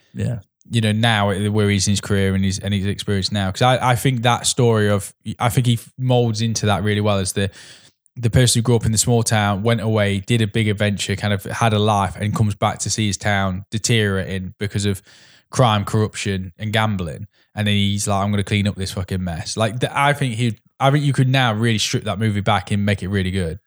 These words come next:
Speaker 1: Uh, do you know what? And this is gonna sound weird. I think to solidify himself, 'cause he is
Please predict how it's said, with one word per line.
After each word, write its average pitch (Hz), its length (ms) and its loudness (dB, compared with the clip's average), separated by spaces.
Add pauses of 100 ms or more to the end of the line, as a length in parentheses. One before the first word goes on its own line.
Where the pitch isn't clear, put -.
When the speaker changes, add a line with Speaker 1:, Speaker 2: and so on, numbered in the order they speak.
(280)
Speaker 1:
Uh, 151 40 0
do 139 220 -2
you - 20 -
know 160 60 2
what? 151 200 0
And 139 200 -2
this 135 180 -6
is 135 80 -6
gonna 127 80 -4
sound 127 200 -2
weird. 120 160 0
I 117 80 -4
think 135 440 -6
to 156 340 -2
solidify 120 680 -2
himself, 98 320 -10
'cause 143 140 -4
he 175 200 0
is 143 160 -2